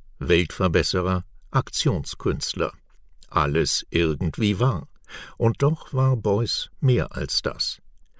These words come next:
Kunst war für ihn nichts, was man sich ins Wohnzimmer stellt. Er verstand darunter Ereignisse, Gespräche, Aktionen. Beuys stellte die damals üblichen Vorstellungen von Kunst in Frage,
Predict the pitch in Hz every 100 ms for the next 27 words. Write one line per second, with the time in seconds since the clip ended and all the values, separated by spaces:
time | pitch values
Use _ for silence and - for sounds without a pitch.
0 | - - - - - 147 143 - 73 76
1 | 71 - 87 - 98 95 98 87 - -
2 | 92 82 - 90 82 90 95 107 - 95
3 | 123 - 135 107 90 - 76 - - -
4 | - - - - 113 113 - 131 - 131
5 | 139 151 139 139 - 135 131 - 131 143
6 | 123 117 - 82 - 82 - - - 80
7 | - 82 95 - - - - - 110 -
8 | - 143 117 - - - - - - -
9 | - 98 123 151 - - 120 117 98 92
10 | 85 80 80 82 78 - 90 90 98 87
11 | - 85 - 110 - - 98 101 98 95
12 | 123 110 - 156 143 - - 117 87 85
13 | 113 120 87 80